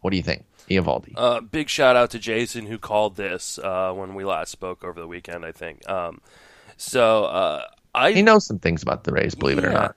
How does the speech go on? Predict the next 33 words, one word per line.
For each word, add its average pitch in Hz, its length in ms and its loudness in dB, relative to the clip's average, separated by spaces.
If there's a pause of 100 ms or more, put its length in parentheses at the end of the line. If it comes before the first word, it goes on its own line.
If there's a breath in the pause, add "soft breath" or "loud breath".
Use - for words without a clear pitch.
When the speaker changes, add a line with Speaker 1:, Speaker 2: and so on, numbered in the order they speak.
(120)
Speaker 2:
Yeah, 175 200 -2
no, 139 180 0
he, 131 200 -8
he, 143 260 -12
he's, 151 380 -10
uh, 147 200 2
he's 151 160 -8
in 160 240 -6
tune 160 260 -4
with 110 140 -6
them 90 180 -6
for 101 100 -12
sure. 101 340 -4
<laughs> - 40 -8 (520 loud breath)
Uh, 120 240 2 (100)
I - 60 0
mean, 151 180 -2
outside 175 500 4
of 160 440 0
one 123 680 0
really 127 340 -4
bad 120 300 4
start, 117 600 -2 (140)
<laughs> 123 140 -10
uh, 113 200 2
against 113 340 -6
Minnesota 110 460 -4
recently, 127 640 -6 (400 soft breath)
um, 107 260 2
right 110 260 -2
before 104 640 -4
the, 101 240 -10
uh, 92 100 -4